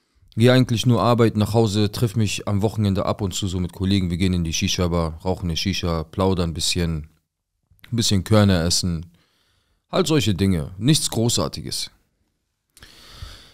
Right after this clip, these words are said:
Auf jeden Fall, mein Kollege ruft mich dann an, nochmal abends gegen zwanzig, einundzwanzig Uhr, er sagt: „Bruder, was los? Kommst du jetzt, kommst du nicht?“ Ich hab gesagt: „Bruder, heute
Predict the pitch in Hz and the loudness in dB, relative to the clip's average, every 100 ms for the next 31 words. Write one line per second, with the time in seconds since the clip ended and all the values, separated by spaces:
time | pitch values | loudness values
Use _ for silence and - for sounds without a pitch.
0 | _ _ - 95 139 131 139 127 127 131 | _ _ -8 2 4 4 4 4 6 6
1 | 127 131 - 127 131 127 139 135 131 143 | 6 4 2 2 4 4 4 4 4 4
2 | 131 135 135 - 127 113 131 131 120 120 | 4 4 2 2 2 2 2 2 0 0
3 | 123 110 120 98 127 117 101 123 123 110 | 0 0 -2 0 2 2 2 4 4 4
4 | 117 135 123 139 139 143 131 135 123 135 | 4 2 2 2 2 2 0 0 2 2
5 | 139 120 107 101 90 110 117 87 123 127 | 2 0 0 -2 0 4 4 6 4 4
6 | 135 131 | 2 2